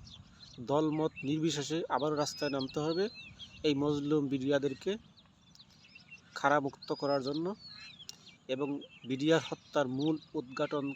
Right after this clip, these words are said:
হওয়ার জন্য এদের মুক্ত করার খুব প্রয়োজন। কারণ এই সমস্ত বিডিআরদেরকে আমরা মুক্ত করতে না পারি, তাই বিডিআর হত্যার মূল ঘটনা উদ্ঘাটিত হবে না কখনো।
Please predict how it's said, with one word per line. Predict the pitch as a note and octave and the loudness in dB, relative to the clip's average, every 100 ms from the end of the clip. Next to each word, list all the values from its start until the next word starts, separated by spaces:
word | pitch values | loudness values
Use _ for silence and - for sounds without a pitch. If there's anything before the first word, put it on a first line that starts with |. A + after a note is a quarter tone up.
| - - - | -8 -20 -10
হওয়ার | C#3 C3+ | -4 -4
জন্য | B2+ B2+ C#3 G3 - - - - - | -4 -6 -4 -6 -8 -20 -20 -20 -8
এদের | - B2+ C#3 | -4 -2 -2
মুক্ত | C3 C#3+ - C#3+ - | -4 -6 -8 -12 -8
করার | D3 C#3 C3+ | -4 -2 -2
খুব | - C#3 | -6 -10
প্রয়োজন। | - B2 A2+ G#2+ G#2+ - _ _ - - - | -8 -6 -8 -12 -16 -16 _ _ -20 -20 -20
কারণ | - C#3 - | -12 -8 -2
এই | D#3+ | 0
সমস্ত | - E3 E3+ - - F3 E3+ D#3+ - _ - - - A#2+ | 0 0 0 -2 -4 0 2 0 -6 _ -20 -20 -16 -4
বিডিআরদেরকে | D3 E3 E3 D#3+ | 0 2 2 0
আমরা | D#3+ D3 | 0 0
মুক্ত | E3 - - | -4 -4 -4
করতে | E3 - | -4 -4
না | C3+ C3 | -4 -2
পারি, | C3+ C3+ G#3+ - - - - - - | -2 -4 -6 -10 -18 -16 -16 -16 -2
তাই | C#3+ | -2
বিডিআর | A#2 C#3 D3 E3+ D#3+ | 0 -2 4 4 4
হত্যার | - D#3 - D#3 C3 | 0 -6 0 0 2
মূল | B2+ C#3 D#3 E3 E3 D#3 - - - _ - - - | 0 0 2 2 4 2 -2 -12 -20 _ -20 -20 -4
ঘটনা | C3 E3 E3 B2+ G#2+ - - - - | -2 2 2 2 0 -10 -20 -20 -10
উদ্ঘাটিত | B2+ C3 C#3+ C#3 - | -10 -4 -4 -2 -6
হবে | A#2+ A#2+ B2 | -6 -6 -6
না | A#2 A#2 | -8 -10
কখনো। | B2+ A2+ A2+ | -12 -12 -14